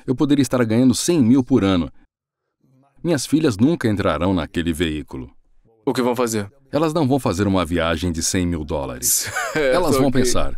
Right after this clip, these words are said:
Speaker 1: "Se isso não tiver a possibilidade de um bilhão de dólares." Esta é a riqueza. Ela coloca seus filhos, seus filhos veem as coisas de maneira diferente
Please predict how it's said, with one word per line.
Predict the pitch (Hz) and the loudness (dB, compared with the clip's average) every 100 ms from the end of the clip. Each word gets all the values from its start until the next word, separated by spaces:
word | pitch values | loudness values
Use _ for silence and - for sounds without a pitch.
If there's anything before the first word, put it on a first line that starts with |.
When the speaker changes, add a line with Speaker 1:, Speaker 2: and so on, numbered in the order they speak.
| - | -4
Speaker 1:
"Se | - - | -4 -2
isso | 95 - 135 | -2 2 2
não | 135 | 2
tiver | 127 95 107 | 2 2 2
a | 92 | 0
possibilidade | 110 - 98 82 82 110 92 87 | -2 0 -2 0 0 0 0 2
de | 127 | 2
um | 123 | 2
bilhão | 101 104 113 | 2 0 0
de | 87 | 0
dólares." | 76 113 117 80 69 - - - - - - 131 120 117 147 175 _ _ _ _ _ _ _ _ _ _ _ _ _ _ _ _ _ 127 - - | 0 2 2 -2 -8 -12 -14 -18 -20 -20 -20 _ _ _ _ _ _ _ _ _ _ _ _ _ _ _ _ _ _ _ _ _ _ _ -20 -6
Esta | - 180 - | 0 0 2
é | 135 | 0
a | |
riqueza. | 92 - 127 143 117 - - - - - | 0 0 2 4 2 -2 -8 -10 -12 -10
Ela | 180 180 | -2 -2
coloca | 127 120 123 104 | 0 0 0 -2
seus | - 87 | -4 -2
filhos, | - 135 101 73 - | 2 4 4 0 0
seus | 143 - | 0 0
filhos | 143 139 90 | 0 2 2
veem | 90 139 135 | 2 2 2
as | 87 | 0
coisas | - 120 107 92 | 2 2 4 2
de | 82 107 | 0 -2
maneira | 90 90 107 95 | 0 0 2 0
diferente | 90 85 87 117 - - | -2 -4 0 0 0 -6